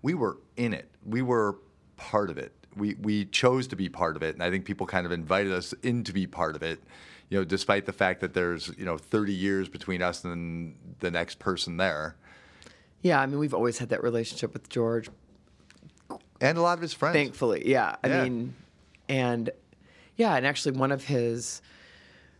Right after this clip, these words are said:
Speaker 2: friends was telling us, he's like, "Oh, yeah, man, my parents would have been like, 'Yep, see you tomorrow at brunch,'" you know?
Speaker 1: Yeah.
Speaker 2: Um, but, yeah, we've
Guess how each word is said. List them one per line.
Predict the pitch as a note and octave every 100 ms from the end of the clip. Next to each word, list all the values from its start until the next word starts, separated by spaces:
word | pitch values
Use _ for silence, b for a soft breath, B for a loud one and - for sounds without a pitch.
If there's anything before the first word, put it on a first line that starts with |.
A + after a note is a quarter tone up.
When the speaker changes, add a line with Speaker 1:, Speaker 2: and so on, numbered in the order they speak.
| B _ -
Speaker 2:
friends | - C#3+ B2 A#2+ B2 B2+
was | B2 -
telling | - B2 A2+ A2+
us, | B2 B2+
he's | - A2+
like, | A#2 G#2+
"Oh, | C3 B2+
yeah, | B2 A2+
man, | A2+ A2+
my | A#2 A#2+
parents | - A#2 A2+
would | A#2
have | A2
been | A2+
like, | A2 G#2+
'Yep, | D3 D#3+ D#3+ - -
see | D#3+
you |
tomorrow | E3+ F3
at | E3
brunch,'" | F3+ E3+ D3 - - - -
you |
know? | C3+ B2 C3
Speaker 1:
Yeah. | F2 C#2 - - - - -
Speaker 2:
Um, | C3 B2 A#2+ A2 G#2+ - - _ _ _ _
but, | - -
yeah, | A#2 G#2 A#2 A2+ -
we've | C#3 B2 A#2 -